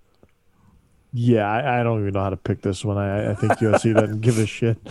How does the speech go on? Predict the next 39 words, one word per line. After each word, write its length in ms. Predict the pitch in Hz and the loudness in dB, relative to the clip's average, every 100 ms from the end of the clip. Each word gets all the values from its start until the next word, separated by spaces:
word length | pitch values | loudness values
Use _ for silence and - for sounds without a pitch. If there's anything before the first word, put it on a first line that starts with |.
| - - - - | -16 -18 -16 -2
Cal 280 | 135 123 131 | 0 4 4
don't 240 | 127 98 | 4 4
<laughs> 40 | |
give 220 | - 117 143 | 2 4 2
a 100 | - | 2
shit. 580 | - - - 123 - - | -6 -12 2 2 2 -4
Um, 1080 | 139 147 139 139 139 - 127 131 131 127 120 | -2 2 2 0 -4 -2 2 4 4 4 4
I, 240 | 123 127 | 4 2
I 40 | |
think 260 | 127 139 117 | 4 0 0
someone's 360 | - 135 135 117 | 0 2 2 2
gonna 200 | 127 123 | 2 2
have 180 | 127 | 2
to 80 | 123 | 2
win 180 | 123 127 | 4 4
this 160 | 127 - | 2 2
game, 380 | 123 123 123 | 2 2 0
so 280 | 107 120 117 | 0 2 2
I'm 140 | 117 120 | 2 0
gonna 140 | 117 | 2
take 180 | 123 107 | 0 2
the 140 | 107 | 0
underdog 420 | 107 104 113 113 | 0 0 0 0
in 80 | 110 | 0
this 220 | 117 107 | 0 0
one 120 | 113 110 | -2 -2
just 200 | 107 - | -4 -4
because 720 | 104 113 107 95 - - - _ - - 113 | -4 0 0 -2 -8 -20 -20 _ -20 -10 -4
when 160 | 110 | -4
in 240 | - 123 113 | -2 0 2
a 40 | |
game 260 | 117 120 113 | 2 2 0
that 160 | - | 0
probably 320 | 120 117 110 107 | 0 2 2 4
neither 280 | 113 110 | 4 4
of 80 | 110 | 2
them 120 | 110 | -2
care 180 | 107 110 | 0 0
about. 320 | 107 110 110 | 0 0 -2